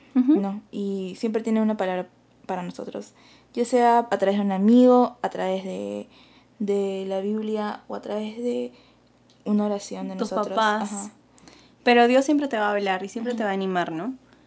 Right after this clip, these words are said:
Speaker 1: Y, y lo que ten-, lo que queremos animarte con Francho es de que siempre busques de él. Aún así sientas de que,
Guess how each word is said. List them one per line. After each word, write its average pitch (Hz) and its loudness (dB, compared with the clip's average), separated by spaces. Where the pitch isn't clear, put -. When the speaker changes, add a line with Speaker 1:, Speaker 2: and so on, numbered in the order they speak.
Speaker 1:
Y, 208 -2
y 233 -2
lo 214 -2
que 214 -4
ten-, 214 -4
lo 208 -4
que 208 -6
queremos 240 -2
animarte 214 0
con 202 -10
Francho 220 -4
es 190 -6
de 196 -8
que 185 -6
siempre 311 -2
busques 302 -4
de 247 -2
él. 214 -8
Aún 247 6
así 277 0
sientas 269 4
de 254 2
que, 196 -4